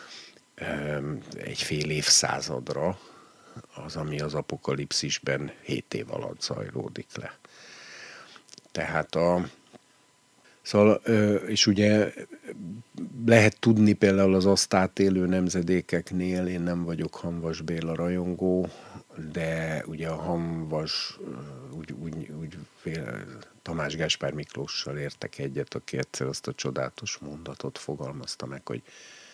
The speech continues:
Hamvas Bélát magam is kedveltem Siheder koromban. <laughs> Ö, szóval, hogy, ö, de azért a Hamvas, aki ugye annak a nemzedéknek volt a,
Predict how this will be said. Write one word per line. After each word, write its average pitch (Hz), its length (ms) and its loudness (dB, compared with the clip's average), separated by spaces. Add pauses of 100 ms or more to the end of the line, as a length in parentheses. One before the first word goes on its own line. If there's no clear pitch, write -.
(580)
Hamvas 95 460 0
Bélát 76 460 -6
magam 69 320 -6
is - 180 -4
kedveltem - 760 -8
Siheder - 720 -8
koromban. - 680 -14
<laughs> - 80 -2 (1200)
Ö, 80 400 -8 (380)
szóval, 90 540 -2
hogy, 90 260 0
ö, 90 180 2
de 90 140 0
azért 90 300 0
a 90 60 0
Hamvas, 92 460 -2
aki 87 220 -4
ugye 82 200 -2
annak 85 360 -2
a - 40 -4
nemzedéknek 80 880 -4
volt 78 380 -2
a, 73 240 2